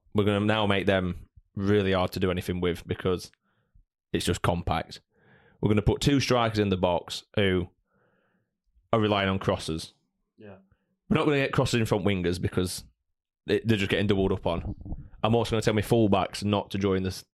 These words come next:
Speaker 1: the attack to support. So I don't know where the crosses are coming from. So the two lads in the middle are just stood there thinking, "Is this ball ever gonna come?"
Speaker 2: Well, like we said at Hull, weren't it? And Hull, um, when he put Musaba central.
Speaker 1: Yeah.
Speaker 2: When we were, and you're like, "What? Why?" He's the, he's a,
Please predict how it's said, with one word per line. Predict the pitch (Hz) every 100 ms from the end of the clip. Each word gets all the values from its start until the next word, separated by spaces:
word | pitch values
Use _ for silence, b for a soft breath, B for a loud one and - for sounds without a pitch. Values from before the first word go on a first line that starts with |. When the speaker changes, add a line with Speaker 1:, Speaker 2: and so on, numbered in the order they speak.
| -
Speaker 1:
the | 98
attack | - 95 -
to | 95
support. | - 92 85 82 -
So | - 104
I |
don't | 123
know | 131
where | 127
the | 110
crosses | 127 - 95
are |
coming | 98 92
from. | 90 87
So | 92 113 120 -
the | 120
two | 170 156
lads | 113
in | 110
the | 107
middle | 104
are | 98
just | 104
stood | - 104
there | 98 98
thinking, | 101 98 95 92 - B B B B B -
"Is | 110
this | 104
ball | 110 104
ever | 101
gonna | 101 95
come?" | - 80 101 _
Speaker 2:
Well, | 180 160
like | 107 117
we | 117
said | - 104
at | 95
Hull, | 120 160 135
weren't | 143 127
it? | 90
And | 113
Hull, | 123 104
um, | 92 92 90
when | 95 98 92 - _ -
he |
put | 113 104
Musaba | 95 101 - 98 98
central. | - 110 113 - 87 - _ _ - - _
Speaker 1:
Yeah. | 104 95 117
Speaker 2:
When | 107
we | 104
were, | 101 98 92 -
and | 113 123
you're | 131
like, | -
"What? | 151 175 - - - _
Why?" | 139 170 208 139 B B B B
He's | 185 180 131
the, | 139 -
he's | 180 165
a, | 160